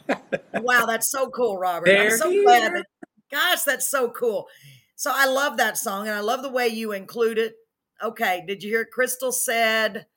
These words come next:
Speaker 1: who is this? Crystal Yont says, "It was fine here. We love Bo." Yes,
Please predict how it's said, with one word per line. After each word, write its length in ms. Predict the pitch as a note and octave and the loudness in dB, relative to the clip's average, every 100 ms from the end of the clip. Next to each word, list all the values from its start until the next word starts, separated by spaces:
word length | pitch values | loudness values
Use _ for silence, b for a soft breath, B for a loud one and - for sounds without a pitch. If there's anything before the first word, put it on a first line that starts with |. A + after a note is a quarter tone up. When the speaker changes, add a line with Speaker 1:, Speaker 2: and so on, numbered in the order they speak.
| _ _ - | _ _ -10
Speaker 1:
who 120 | A3 | -8
is 140 | F#3+ | -6
this? 180 | E3+ E3+ | -6 -8
Crystal 840 | - A#3 A#3 - B3 B3 A#3+ A#3 - | -6 -4 -4 -4 -2 0 0 -4 -10
Yont 520 | G3 G#3 A3 D#3+ - - | -10 -4 -4 -4 -12 -14
says, 340 | - A3+ F#3 | -8 -4 -4
"It 100 | A#3 | -4
was 160 | G#3+ - | -4 -4
fine 320 | A3+ G#3+ F#3+ | 0 0 -2
here. 200 | G#3 G#3 | -4 -4
We 160 | G3 G#3+ | -4 -4
love 320 | F#3 G3 C#3+ | -4 -4 -6
Bo." 260 | D#3+ D3 D#3 | -8 -6 -6
Yes, 500 | D3+ G#3+ C4+ F4 - | 0 4 4 4 2